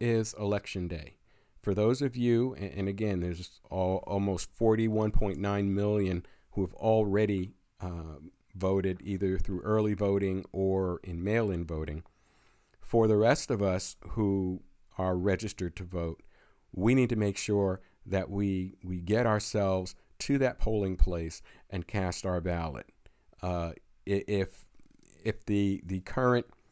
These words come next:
extreme right-wing policies, uh, are bothersome to you,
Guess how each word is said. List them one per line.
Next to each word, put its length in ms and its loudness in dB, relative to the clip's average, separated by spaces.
extreme 800 0
right-wing 880 0
policies, 960 -2
uh, 320 -4
are 160 2
bothersome 640 2
to 140 -6
you, 320 -4